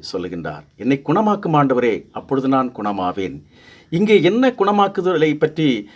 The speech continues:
எரேமியா சொல்லுகிறார் என்று சொன்னால், வியாதியிலிருந்து சொல்ல, கிடைக்கக்கூடிய அந்த குணமாக்குதல் அல்ல, பாவ வியாதியிலிருந்து, பாவத்திலிருந்து கிடைக்கக்கூடிய விடுதலையை, பாவ மன்னிப்பாகிய குணமாக்கப்படுதலை பற்றி இங்கே எரேமியா சொல்லுகிறார். "என்னை குணமாக்கும் ஆண்டவரே,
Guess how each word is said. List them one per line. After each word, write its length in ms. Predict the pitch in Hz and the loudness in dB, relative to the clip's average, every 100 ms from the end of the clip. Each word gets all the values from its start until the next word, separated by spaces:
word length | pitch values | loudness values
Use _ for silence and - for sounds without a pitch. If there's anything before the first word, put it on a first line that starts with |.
| - - | -10 -2
எரேமியா 380 | 139 165 160 | 2 4 4
சொல்லுகிறார் 680 | 156 139 131 131 127 98 - | 2 0 2 2 2 0 -6
என்று 260 | - 131 131 | -4 -2 -2
சொன்னால், 460 | - 127 143 107 139 _ _ _ | -2 2 2 2 -2 _ _ _
வியாதியிலிருந்து 720 | 123 135 175 208 226 247 247 254 | 0 4 4 2 0 0 0 -2
சொல்ல, 460 | - 170 160 147 | -4 -4 0 0
கிடைக்கக்கூடிய 760 | 143 165 185 180 170 160 147 - | -2 -4 -4 -2 2 4 4 2
அந்த 280 | 117 147 175 | -4 -2 -2
குணமாக்குதல் 600 | 131 139 160 151 139 127 | 0 0 0 -2 -2 -2
அல்ல, 460 | 85 110 135 92 - - _ _ | -2 0 0 -2 -4 -16 _ _
பாவ 340 | 123 139 190 202 | 2 6 6 4
வியாதியிலிருந்து, 800 | 151 147 143 139 113 98 82 80 | 4 4 2 0 0 -2 -10 -4
பாவத்திலிருந்து 760 | 131 147 208 208 214 208 226 262 | 2 4 2 0 0 0 0 -4
கிடைக்கக்கூடிய 760 | - 147 151 - 120 117 98 78 | -2 -2 0 -4 -4 -2 -2 -2
விடுதலையை, 540 | 104 110 110 98 87 - _ _ - | -6 -4 -2 -4 -6 -10 _ _ 2
பாவ 320 | 240 262 208 | 4 6 4
மன்னிப்பாகிய 680 | 175 175 170 143 139 135 113 - | 2 0 2 2 2 0 0 -2
குணமாக்கப்படுதலை 760 | 156 151 143 127 123 117 110 | -2 -2 -2 -2 -2 -2 -2
பற்றி 240 | 120 - 190 | -4 -4 -4
இங்கே 240 | 123 113 | -2 2
எரேமியா 220 | 117 120 | 2 0
சொல்லுகிறார். 560 | 107 101 98 92 80 76 _ _ - | -4 -6 -6 -6 -6 -8 _ _ -14
"என்னை 220 | 98 117 113 | -8 -6 -2
குணமாக்கும் 500 | 143 170 160 160 135 | 0 2 0 0 -2
ஆண்டவரே, 480 | 107 104 101 90 | -2 -2 -2 -4